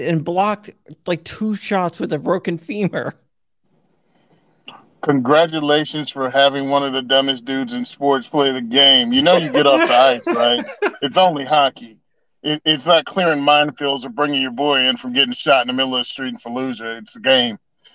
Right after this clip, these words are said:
Speaker 1: Yeah, but
Speaker 2: Um,
Speaker 1: a lot of hockey players have that in, in their mind.
Speaker 2: Oh, yeah. I mean, I did. I mean, I broke my arm playing football, you know, when I played as a kid,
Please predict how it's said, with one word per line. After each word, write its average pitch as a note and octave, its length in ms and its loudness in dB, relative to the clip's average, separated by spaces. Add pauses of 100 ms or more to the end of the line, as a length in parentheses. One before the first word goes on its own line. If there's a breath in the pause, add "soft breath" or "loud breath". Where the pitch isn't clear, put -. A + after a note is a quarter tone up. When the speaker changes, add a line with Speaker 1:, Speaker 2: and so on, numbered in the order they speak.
(440 soft breath)
Speaker 1:
Yeah, E3+ 100 8
but D#3+ 60 6
Speaker 2:
Um, D3+ 140 4
Speaker 1:
a C#3 100 0
lot B2+ 300 0
of C3+ 80 -4
hockey C#3 320 0
players B2+ 420 -2
have B2+ 420 -2
that A#2 460 0
in, A#2+ 360 -4
in A#2+ 140 -4
their B2 180 -4
mind. A#2+ 520 -6 (680)
Speaker 2:
Oh, B3+ 180 6
yeah. B3 200 -6 (220)
I E3+ 60 -2
mean, E3 200 0
I F#3 100 2
did. D#3 300 -2
I D#3 60 0
mean, D3+ 180 -2
I E3+ 80 2
broke D#3 240 2
my D3 80 2
arm C#3+ 220 6
playing C#3+ 260 0
football, D#3+ 540 2
you C#3+ 80 -4
know, C#3 180 0
when C3 120 -2
I B2+ 80 0
played C3+ 320 -2
as B2 120 -4
a A2+ 60 -12
kid, D#3 380 -8